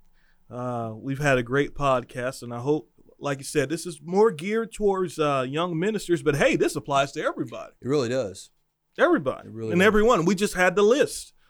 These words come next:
Speaker 1: and saw how in the Bible this applies to everyone in every field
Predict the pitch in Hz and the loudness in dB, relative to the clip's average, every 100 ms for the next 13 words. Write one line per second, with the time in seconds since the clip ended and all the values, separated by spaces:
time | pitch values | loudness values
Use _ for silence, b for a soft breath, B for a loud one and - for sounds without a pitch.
0 | _ - 151 151 190 240 180 156 151 160 | _ -6 -4 -2 2 4 4 2 2 0
1 | 175 170 214 180 127 131 131 151 151 143 | -2 2 2 2 -2 -4 -4 -4 2 2
2 | 147 - 127 147 156 143 147 151 120 143 | 2 0 -2 0 0 0 -2 -4 -2 -4
3 | 139 139 - 135 135 143 | -4 -6 -4 -2 -2 -4